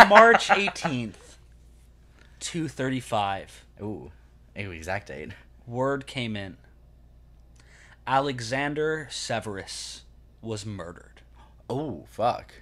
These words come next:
Speaker 1: By a man we've come across before.
Speaker 2: Oh?
Speaker 1: Named Maximinus Thrax.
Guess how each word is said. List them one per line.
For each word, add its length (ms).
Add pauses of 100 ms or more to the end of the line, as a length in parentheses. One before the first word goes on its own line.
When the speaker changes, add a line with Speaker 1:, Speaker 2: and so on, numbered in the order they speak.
Speaker 1:
By 220
a 80
man 540
we've 200
come 220
across 460
before. 520 (360)
Speaker 2:
Oh? 360 (440)
Speaker 1:
Named 360
Maximinus 920 (180)
Thrax. 720